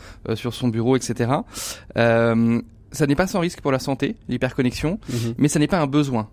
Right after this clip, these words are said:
Speaker 2: Mhm.
Speaker 1: Euh, aujourd'hui, je peux me passer d'écran, je ne vais pas, euh, avoir un technostress en cas, euh, de manque
Speaker 2: Vous
Speaker 1: de
Speaker 2: oubliez vo-,
Speaker 1: réseau.
Speaker 2: vous, vous, vous oubliez votre téléphone portable, euh, vous, vous repartez pas le rechercher ?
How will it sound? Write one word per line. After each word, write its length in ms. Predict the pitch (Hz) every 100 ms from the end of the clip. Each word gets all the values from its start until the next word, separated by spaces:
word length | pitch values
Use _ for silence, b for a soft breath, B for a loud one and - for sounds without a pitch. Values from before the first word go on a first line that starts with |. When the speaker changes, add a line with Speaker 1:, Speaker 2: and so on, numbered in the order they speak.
| - - -
Speaker 2:
Mhm. 220 | 123 104
Speaker 1:
Euh, 240 | 107 110 107
aujourd'hui, 500 | 117 117 113 117 180
je 80 | 135
peux 200 | 110 165
me 120 | 147
passer 340 | 131 123 -
d'écran, 440 | 120 123 - 135 175
je 100 | 135
ne 60 |
vais 100 | 117
pas, 320 | 113 131 139 120
euh, 80 | 113 B B
avoir 280 | - 113 117
un 40 | 113
technostress 840 | - - 143 - - 151 147 - B B -
en 100 | 110
cas, 320 | - 123 131
euh, 160 | 117 110
de 140 | 110
manque 180 | 110 127
Speaker 2:
Vous 80 | 151
Speaker 1:
de 80 |
Speaker 2:
oubliez 220 | 180 208 120
vo-, 80 |
Speaker 1:
réseau. 320 | 127 139 147 220
Speaker 2:
vous, 120 | 156
vous, 100 | 175
vous 180 | 151 170
oubliez 180 | 180 190
votre 160 | 180 170
téléphone 400 | 170 165 175 165
portable, 540 | 170 - 180 190 202
euh, 560 | 170 165 160 160 156 156
vous, 880 | 143 160 156 151 151 151 151 147 143
vous 140 | 143
repartez 580 | 143 - - 170 - 185
pas 140 | 165 190
le 60 |
rechercher ? 480 | 175 165 165 143